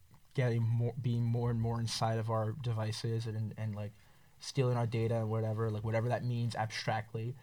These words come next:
um, is becoming more and more of a talked about thing because the United States and China's relations right now are very, very poor. And there's a lot of, um, political, um,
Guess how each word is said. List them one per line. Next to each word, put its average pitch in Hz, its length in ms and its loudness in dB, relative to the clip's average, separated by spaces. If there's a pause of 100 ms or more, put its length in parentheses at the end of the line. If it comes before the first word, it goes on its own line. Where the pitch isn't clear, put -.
(460)
um, 104 500 0 (320)
is 123 240 4
becoming 127 580 2
more 117 280 2
and 123 80 2
more 117 160 2
of 110 60 0
a 113 60 -2
talked 110 300 -2
about 104 220 -2
thing 139 240 6
because 117 480 0 (600)
the 127 100 4
United 127 380 6
States 117 560 0
and 107 240 -2
China's 107 640 -2
relations 110 520 0
right 101 160 0
now 98 160 0
are 101 120 -2
very, 104 360 -2
very 90 260 -4
poor. - 360 -6 (600)
And 101 200 0
there's 101 220 -2
a 101 40 -2
lot 113 320 10
of, 113 160 2 (220)
um, 104 540 0 (1040)
political, 127 880 2 (520)
um, 104 520 2